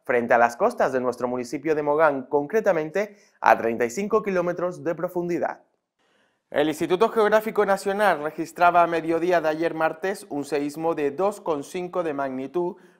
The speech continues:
frente a la costa del municipio de Mogán, a unos treinta y cinco kilómetros de profundidad exactamente. Ocurría sobre la una menos cinco de la tarde, aunque no fue sentido por la población,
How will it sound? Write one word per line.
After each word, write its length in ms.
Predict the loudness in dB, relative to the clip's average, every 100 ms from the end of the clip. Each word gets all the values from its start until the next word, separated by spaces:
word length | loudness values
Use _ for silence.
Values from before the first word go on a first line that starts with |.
| -6
frente 300 | -4 2 6
a 40 |
la 140 | 6 6
costa 260 | 2 0
del 140 | 0 -2
municipio 480 | -4 -6 -6 -4
de 80 | -4
Mogán, 400 | -2 0 -2 -2 -14 _ _ 2
a 160 | 4 4
unos 280 | 4 -2
treinta 380 | -2 -2 0 0
y 60 | -2
cinco 580 | -4 -6 -2 2 2 2
kilómetros 680 | -4 0 0 -2 -4 -2 -2
de 100 | -2
profundidad 720 | -4 -4 -6 -2 2 0 0
exactamente. 840 | -6 -6 0 -2 -2 -8 -14 -20 _ _ _ _ _
Ocurría 540 | -2 0 0 2 4 4
sobre 360 | 2 2 4
la 140 | 6 6
una 240 | 4 0
menos 260 | 0 -4 -4
cinco 280 | -6 -2
de 80 | 2
la 140 | 2 4
tarde, 360 | 2 2 0
aunque 460 | 0 0 -4 -4 -4
no 200 | -4 -4
fue 200 | -4 -4
sentido 580 | -4 -8 -6 -2 0 0
por 140 | -2
la 160 | -2 -2
población, 640 | -2 -4 -4 -2 -2